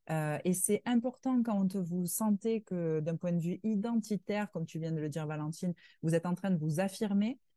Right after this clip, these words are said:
Et, euh, oui, ça, ça, ça procure beaucoup de fierté de, en tant qu'entrepreneur,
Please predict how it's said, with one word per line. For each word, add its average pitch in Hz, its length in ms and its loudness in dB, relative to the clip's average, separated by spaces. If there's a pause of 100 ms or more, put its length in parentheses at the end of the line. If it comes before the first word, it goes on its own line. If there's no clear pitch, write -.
(180)
Et, 156 240 0
euh, 147 140 0
oui, 196 180 4
ça, 160 300 -2
ça, 156 180 -4 (400)
ça - 160 -6
procure 196 340 0
beaucoup 214 300 2
de 175 140 2
fierté 190 580 -2 (240)
de, 170 420 0 (160)
en 170 120 -2
tant 170 180 -4
qu'entrepreneur, 165 800 -2